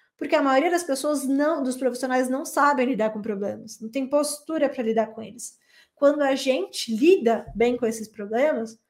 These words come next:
a gente transforma esses problemas que aconteceram no meio da negociação, desse processo com o cliente,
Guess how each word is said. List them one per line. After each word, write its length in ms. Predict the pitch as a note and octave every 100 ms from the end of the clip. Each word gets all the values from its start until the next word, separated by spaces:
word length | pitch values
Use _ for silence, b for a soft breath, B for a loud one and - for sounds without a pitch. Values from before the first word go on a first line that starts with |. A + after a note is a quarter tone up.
| _
a 80 | -
gente 140 | A3+ A#3
transforma 420 | B3 B3 B3+ B3
esses 220 | B3 -
problemas 440 | - B3 A#3 A3+
que 80 | A#3
aconteceram 800 | A#3+ A#3+ A#3+ A3 A#3 B3 C#4 A#3+ - B B
no 120 | A#3+
meio 320 | A3+ A#3 C#4+ C#4+
da 80 | C4
negociação, 720 | A#3+ A#3 A3+ G#3+ - A3 A#3+
desse 180 | A3 A3
processo 400 | A3+ A3+ G3+ -
com 80 | A3+
o 20 |
cliente, 400 | A#3+ C#4 C#4